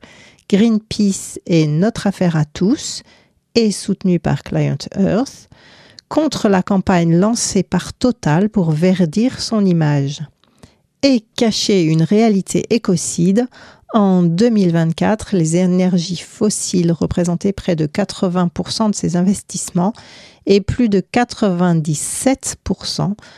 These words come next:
de sa production énergétique globale.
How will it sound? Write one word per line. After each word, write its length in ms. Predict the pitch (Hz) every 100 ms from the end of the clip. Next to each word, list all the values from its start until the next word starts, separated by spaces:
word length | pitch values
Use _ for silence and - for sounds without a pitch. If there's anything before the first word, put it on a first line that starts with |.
| - -
de 80 |
sa 240 | 175 185 160 -
production 540 | - 220 175 - 208
énergétique 880 | 202 160 160 160 156 - - - - -
globale. 640 | 190 190 185 165 151 139